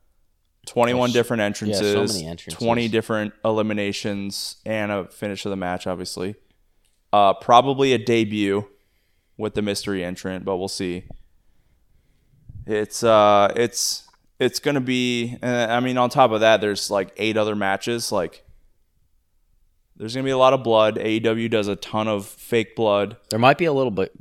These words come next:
Speaker 2: of guts.
Speaker 1: I doubt it.
Speaker 2: You don't think there's gonna be any blood?
Speaker 1: No, I mean, there wasn't any guts in the blood and guts match, so.
Speaker 2: That's true. There was a lot of
Speaker 1: Um,
Speaker 2: blood.
Speaker 1: let's see. What else, what else did I take notes on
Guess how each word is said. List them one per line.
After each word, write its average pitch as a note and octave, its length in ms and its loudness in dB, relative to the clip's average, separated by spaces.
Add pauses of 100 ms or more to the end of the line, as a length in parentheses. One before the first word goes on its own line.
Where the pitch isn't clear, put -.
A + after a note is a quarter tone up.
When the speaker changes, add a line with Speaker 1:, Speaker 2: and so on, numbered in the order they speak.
Speaker 2:
of - 200 -8
guts. - 500 -4 (920)
Speaker 1:
I G#2 80 0
doubt F#2+ 260 -2
it. - 140 -12 (400)
Speaker 2:
You G#2+ 120 -6
don't G2 160 -2
think F#2 140 -8
there's F#2 160 -6
gonna F#2+ 140 -6
be F2+ 140 -4
any F#2 160 -4
blood? D#2+ 360 -4
Speaker 1:
No, A2 180 0
I F#2+ 100 0
mean, A2+ 140 -4
there B2 120 -2
wasn't B2+ 260 -2
any A2+ 160 -4
guts G2+ 340 -2
in G#2 60 -6
the F#2 80 -6
blood F#2+ 200 -2
and F#2 100 -8
guts E2+ 240 -10
match, - 280 -14
so. - 100 -8
Speaker 2:
That's C2+ 180 -8
true. D#2 320 -10 (1500)
There F2 100 -8
was G2 80 -4
a G#2 40 -4
lot G2 180 0
of G2+ 60 -4
Speaker 1:
Um, G2+ 40 -6
Speaker 2:
blood. G2+ 340 -4 (600)
Speaker 1:
let's G2+ 240 -8
see. F2 400 -10 (1400)
What A2 120 -6
else, G#2+ 300 -4
what B2+ 140 -4
else B2+ 180 -2
did F#2 120 -4
I F#2 80 -2
take G2 300 -4
notes F2+ 240 -6
on F#2 280 -6